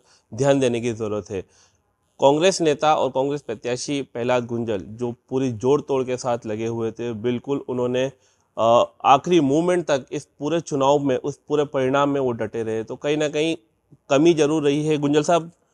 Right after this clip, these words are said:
कहीं ना कहीं कमी जरूर रही है, उस कमी को किस तरह से आगे के चुनावों में या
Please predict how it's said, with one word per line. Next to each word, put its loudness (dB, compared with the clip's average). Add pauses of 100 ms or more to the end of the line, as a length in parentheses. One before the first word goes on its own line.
(220)
कहीं 4
ना 4
कहीं 0
कमी 0
जरूर 0
रही 2
है, 0
उस -4
कमी 0
को -4
किस -10
तरह -2
से -8
आगे -4
के -8
चुनावों -4
में -6
या -4